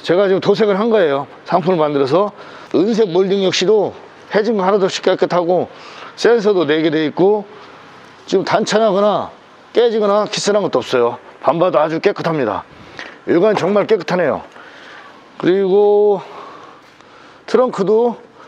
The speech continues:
지금 뭐 새 차 해가지고 깨끗합니다. 타이어, 타이어는 뭐 중고 타이어고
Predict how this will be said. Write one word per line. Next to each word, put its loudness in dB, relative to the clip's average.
지금 0
뭐 0
새 -2
차 0
해가지고 2
깨끗합니다. 0
타이어, 0
타이어는 2
뭐 4
중고 0
타이어고 2